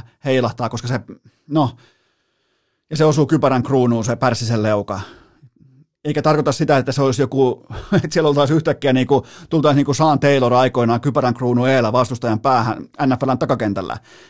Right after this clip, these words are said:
Ei, ei missään nimessä, vaan se mun freimi freimiltä analyysin pohjalta se ensimmäinen kontakti on olkapää rinta ja sen jälkeen sitten,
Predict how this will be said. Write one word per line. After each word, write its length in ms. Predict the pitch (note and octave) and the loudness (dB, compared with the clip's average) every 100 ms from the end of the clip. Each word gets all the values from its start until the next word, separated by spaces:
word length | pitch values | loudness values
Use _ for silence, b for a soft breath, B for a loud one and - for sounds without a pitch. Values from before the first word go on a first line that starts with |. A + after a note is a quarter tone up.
| B | B
Ei, 160 | C#3+ C3+ | -2 0
ei 140 | E3+ | 0
missään 320 | F3 - D#3+ | 0 2 2
nimessä, 440 | D3+ A#2 G#2 F#2 F2 _ - | 4 2 -2 -8 -10 _ -6
vaan 200 | D3 C#3 | -2 -2
se 140 | C#3+ C#3+ F#2+ C#2 _ _ B2 C3 | -4 -6 -12 -20 _ _ _ -4
mun 260 | G#3+ F#3+ D3+ b b b | 0 2 0 b b b
freimi 300 | - F#3 D#3+ | 0 2 2
freimiltä 480 | E3+ F#3 D#3+ D3 D3 | 2 2 4 2 2
analyysin 420 | D3+ D3 C3+ C3+ | 4 4 2 0
pohjalta 320 | D3+ C#3+ B2 | 2 2 2
se 100 | C3 C3 - B2+ | 0 -2 -4 -10
ensimmäinen 480 | - D#3+ C#3+ C#3+ D#3+ | -4 0 0 2 0
kontakti 400 | F3 E3+ - - | 2 0 0 -2
on 80 | D#3 | 2
olkapää 460 | D#3 C#3 B2+ C#3 C3 | 2 0 0 0 2
rinta 440 | C3+ B2 A2+ A2 B B B | 2 2 2 -2 B B B
ja 60 | B2 | -2
sen 160 | D3 | 0
jälkeen 360 | C#3 B2+ B2 A#2+ | 2 0 0 -2
sitten, 520 | B2 - A#2+ A2+ E2+ | -2 -2 0 0 -4